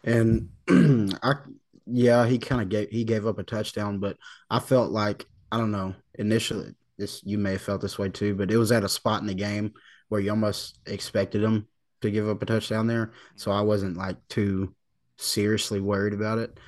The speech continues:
Essentially, you don't want them to score a touchdown there, but it, it just, the, the flow of the game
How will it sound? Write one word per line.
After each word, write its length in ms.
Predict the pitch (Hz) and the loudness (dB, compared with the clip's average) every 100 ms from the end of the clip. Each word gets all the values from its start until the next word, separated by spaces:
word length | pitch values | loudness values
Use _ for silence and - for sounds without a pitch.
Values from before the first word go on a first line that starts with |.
| - _ - - - | -20 _ -20 -20 -12
Essentially, 540 | - 110 156 151 143 120 | -6 -2 2 4 4 2
you 80 | 113 | 2
don't 280 | 113 95 85 | 0 -4 -8
want 260 | 98 104 95 | -8 -6 -4
them 120 | 98 | -6
to 60 | |
score 240 | 90 - 98 | -6 -4 -4
a 40 | |
touchdown 380 | 101 95 - 98 | -4 -6 -6 -4
there, 140 | 101 101 | -2 -2
but 220 | 101 101 | -2 0
it, 180 | 110 98 | 0 0
it 80 | 113 | -2
just, 300 | 113 113 - - - - - _ | -2 -2 -6 -14 -20 -20 -20 _
the, 300 | 107 113 104 | 0 2 2
the 160 | 104 101 | 0 -6
flow 360 | - 123 131 | 0 4 6
of 60 | 127 | 6
the 80 | 110 | 4
game 540 | 117 117 120 113 107 | 2 2 2 0 -4